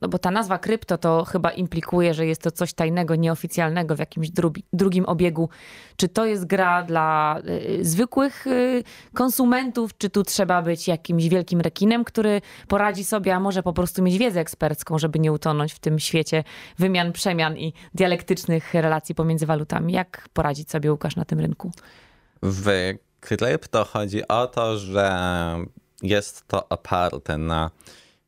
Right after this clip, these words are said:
Speaker 2: kryptografii, czyli kryptografii asymetrycznej, kryptografii kluczy prywatnych, publicznych, która nie jest jakoś bardzo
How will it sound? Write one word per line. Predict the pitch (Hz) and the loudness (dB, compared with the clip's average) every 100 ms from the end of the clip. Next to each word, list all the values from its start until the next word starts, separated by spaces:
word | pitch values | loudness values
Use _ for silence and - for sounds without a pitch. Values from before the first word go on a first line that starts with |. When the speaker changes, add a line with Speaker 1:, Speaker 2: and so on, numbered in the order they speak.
| _ | _
Speaker 2:
kryptografii, | 127 123 - 90 73 73 147 180 _ _ _ _ _ _ | -2 0 -2 -2 -2 -2 -2 -6 _ _ _ _ _ _
czyli | - 101 87 85 82 80 80 80 82 80 - _ _ - | -4 0 2 2 2 0 -2 -2 -4 -6 -10 _ _ -8
kryptografii | 101 101 98 92 90 - 80 | -4 -2 -2 0 0 0 -2
asymetrycznej, | - 90 85 - 104 92 - 92 82 82 - _ - | -2 -4 -4 -4 0 0 0 -2 -2 -2 -4 _ -8
kryptografii | - 90 - 87 90 - - | -4 -2 -2 0 0 -2 -4
kluczy | 110 90 82 78 76 - | -2 0 2 2 0 -2
prywatnych, | 95 85 85 85 - | -2 0 -2 -4 -10
publicznych, | 85 78 76 - 147 - _ _ _ - - - | -8 -4 -4 -2 -2 -4 _ _ _ -20 -20 -20
która | - - 349 170 147 131 - _ | -4 0 2 2 0 -2 -10 _
nie | - 131 120 | -4 0 2
jest | 101 110 | 2 -2
jakoś | 98 95 - - - 92 | 0 -2 -4 -12 -12 -2
bardzo | 90 101 92 95 87 85 | 2 2 0 -2 0 0